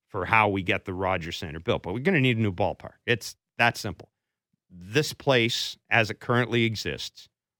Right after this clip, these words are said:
won't be here in six years. I, I don't think. It'll look a lot different, or it'll be someplace else. So all this is happening. These are all sort of the,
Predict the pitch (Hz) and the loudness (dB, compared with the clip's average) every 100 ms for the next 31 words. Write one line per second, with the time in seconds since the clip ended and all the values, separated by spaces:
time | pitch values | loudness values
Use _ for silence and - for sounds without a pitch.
0 | _ _ _ _ 90 90 95 143 156 123 | _ _ _ _ -14 -6 2 2 4 0
1 | 87 87 71 - _ _ _ _ _ _ | -2 -4 -6 -12 _ _ _ _ _ _
2 | _ _ _ _ 80 - - - - 67 | _ _ _ _ -16 -12 -12 -14 -14 -16
3 | 78 _ _ _ _ _ - 98 95 104 | -18 _ _ _ _ _ -4 0 2 2
4 | 87 80 95 113 98 98 87 87 98 - | 0 -6 -4 -2 -2 -2 0 0 0 -2
5 | 85 104 98 87 90 82 85 92 85 87 | -4 -4 -4 -2 -4 -6 -8 -8 -8 -6
6 | 82 - 69 - - _ _ _ _ _ | -6 -6 -8 -10 -16 _ _ _ _ _
7 | _ 127 135 247 294 240 220 - 135 147 | _ 2 6 6 4 0 0 2 6 6
8 | 151 110 67 71 139 160 180 151 147 147 | 4 -2 -6 -4 -2 0 2 6 6 6
9 | 143 139 135 127 98 _ _ _ - 135 | 6 6 4 0 -4 _ _ _ -4 0
10 | 127 123 110 113 113 110 107 104 101 | 2 2 2 4 4 4 4 4 2